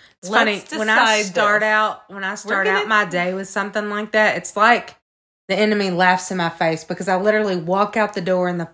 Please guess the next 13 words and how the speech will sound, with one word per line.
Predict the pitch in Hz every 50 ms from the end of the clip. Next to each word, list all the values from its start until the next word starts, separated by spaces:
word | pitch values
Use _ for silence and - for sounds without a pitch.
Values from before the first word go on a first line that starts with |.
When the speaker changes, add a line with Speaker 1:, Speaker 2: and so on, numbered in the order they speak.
| _
Speaker 1:
first | 196 196 208 202 - - -
thing | 202 202 202 185
to | 180
happen, | 175 190 190 185 185 185 175
like, | 175 170 -
a | 160
bird | 156 147 170 160 160 156 151 156
craps | - 165 147 117 - - -
on | 151 143 143
me | 131 131 123 127
or | 143 151
something. | - 160 147 139 - 160
Like, | 262 - 170 -